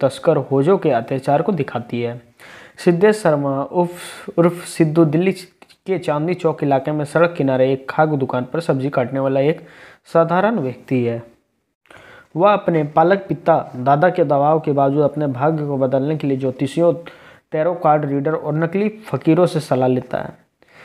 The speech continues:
जब चीन के दो झांगे गांव वाले उसे लियू सेंग के पूर्ण जन्म बताते हैं, तो चालबाज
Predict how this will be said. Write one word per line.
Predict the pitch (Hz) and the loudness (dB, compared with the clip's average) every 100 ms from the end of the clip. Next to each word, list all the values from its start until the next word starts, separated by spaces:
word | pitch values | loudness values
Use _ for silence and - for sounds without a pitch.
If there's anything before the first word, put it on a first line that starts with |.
| - _ - | -20 _ 0
जब | 160 180 160 | 2 2 0
चीन | - 196 220 | 0 2 2
के | 214 156 | 4 4
दो | 156 151 | 4 2
झांगे | 123 147 170 160 | 2 2 4 4
गांव | 147 165 | 4 4
वाले | 156 151 160 | 6 4 2
उसे | 139 151 | 0 0
लियू | 135 135 180 | 2 2 0
सेंग | 170 147 139 | 0 -2 -2
के | 151 | -4
पूर्ण | 127 160 180 143 | -2 -2 0 2
जन्म | 135 127 | 2 2
बताते | 120 127 123 127 | 0 -2 0 -2
हैं, | 127 | -2
तो | - - | -6 -6
चालबाज | 165 185 170 151 | -2 -2 -2 -2